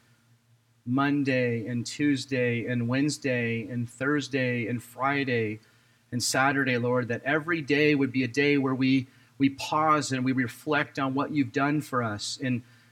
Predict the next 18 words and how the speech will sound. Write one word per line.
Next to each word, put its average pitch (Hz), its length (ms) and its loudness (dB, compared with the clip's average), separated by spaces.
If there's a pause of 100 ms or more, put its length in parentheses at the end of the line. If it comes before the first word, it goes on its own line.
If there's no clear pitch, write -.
we 143 100 2
re-, 143 120 4 (200)
we 147 100 2
reflect 156 500 2
on 151 140 2
the 143 180 2
invitation 147 720 2
that 127 100 0
we 123 120 -2
have 131 500 0
before 147 420 0
us 131 200 -2
to 139 120 -8
constantly 139 720 0
surrender 131 600 -2
more 131 260 0
and 135 100 2
more 127 420 0